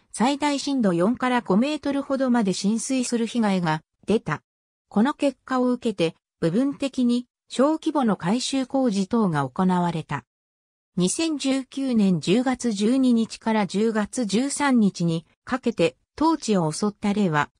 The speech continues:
元年東日本台風によりこれを上回る大雨が発生し、濁川も水位が上昇。国道百十五号線、濁川橋付近には、包み状の土手があり、その付近等から、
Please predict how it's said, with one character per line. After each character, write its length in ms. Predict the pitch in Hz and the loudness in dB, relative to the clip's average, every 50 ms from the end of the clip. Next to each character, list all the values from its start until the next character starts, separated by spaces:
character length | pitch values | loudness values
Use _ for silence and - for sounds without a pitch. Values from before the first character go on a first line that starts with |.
| _ - | _ -4
元 240 | 156 160 196 269 | -2 0 0 0
年 200 | 311 320 320 302 | 0 -2 -2 -4
東 420 | 294 - 294 269 269 277 - - 262 | -4 -4 -4 -2 -2 -4 -2 -2 -2
日 160 | 254 247 226 | -2 -2 -2
本 240 | - 240 262 262 240 | -2 -2 -2 -2 -2
台 220 | - 247 247 254 | 0 0 0 0
風 240 | 240 - 285 277 254 | -2 -2 0 0 2
に 100 | 220 214 | 2 2
よ 140 | 196 180 190 | 2 2 2
り 100 | 226 240 | 0 -2
こ 160 | - - 202 | -2 -2 0
れ 140 | 202 190 175 | 0 2 2
を 60 | 160 | 2
上 260 | 160 160 170 196 220 | 2 2 2 2 2
回 240 | 247 247 240 240 226 | 2 2 2 2 2
る 120 | 208 180 160 | 2 2 2
大 180 | 175 196 202 196 | 2 2 2 2
雨 240 | 185 190 185 175 160 | 2 2 2 2 0
が 240 | 151 143 143 151 _ _ _ _ _ | 0 0 -2 -4 _ _ _ _ _
発 260 | - - 180 175 - | -4 -2 -2 -2 -4
生 220 | - - 262 269 269 | -4 -2 -2 -2 -2
し、 140 | - 254 254 | -2 0 0
濁 400 | 233 208 208 247 277 285 277 - | 0 2 0 0 -2 -2 -4 -4
川 260 | - 254 233 214 202 | -2 -2 0 2 2
も 140 | 185 170 165 | 2 0 -2
水 320 | - - 262 269 233 208 | -2 -2 0 2 2 2
位 20 | |
が 160 | 175 165 156 151 | 2 2 0 -2
上 220 | - 143 156 185 | 0 -2 -2 0
昇。 340 | 185 - 170 165 160 - - _ _ _ _ _ | 0 -2 -2 -2 -2 -2 -4 _ _ _ _ _
国 320 | - 170 - - 262 247 | -4 -4 -2 -2 -2 0
道 180 | 247 247 233 233 | 0 0 0 -2
百 320 | 214 - 233 208 - 277 269 | -2 -4 -4 -4 -4 -6 -4
十 240 | - 285 285 277 262 | -4 -2 -2 -2 0
五 140 | 254 254 | 0 -2
号 220 | 240 - 240 226 214 | 0 2 0 0 0
線、 300 | - - 196 175 165 - _ _ _ _ | 0 0 0 0 -2 -4 _ _ _ _
濁 420 | - 180 185 202 285 311 285 294 285 | -2 0 2 2 2 2 0 -2 -2
川 300 | - 277 269 269 269 247 | -2 -2 -2 -2 -2 -4
橋 260 | - 277 - - 269 | -4 -6 -6 -6 -8
付 140 | - - - | -12 -12 -8
近 260 | - 277 262 233 202 | -4 -2 0 2 2
に 100 | 185 170 | 2 2
は、 200 | 165 160 160 - _ _ _ _ - | 2 0 0 -4 _ _ _ _ -14
包 340 | - - - - 285 311 | -12 -8 -4 -2 -2 -2
み 60 | 294 269 | -2 -2
状 240 | 294 294 285 285 | 0 0 0 0
の 140 | 269 262 247 | 0 0 0
土 120 | 208 226 220 | 0 0 0
手 160 | - 269 233 | 0 0 0
が 140 | 220 220 202 | 2 2 0
あ 60 | 190 | 0
り、 200 | 151 151 - - _ _ _ _ | 0 -2 -6 -8 _ _ _ _
そ 160 | - - 220 | -2 0 0
の 100 | 226 269 | 0 0
付 140 | 285 - - - | -2 -6 -12 -6
近 240 | - 269 254 208 | -2 0 0 0
等 220 | - 233 233 233 214 | 2 2 0 0 0
か 140 | - 170 165 | -2 -2 -2
ら、 200 | 165 156 156 | -2 -2 -4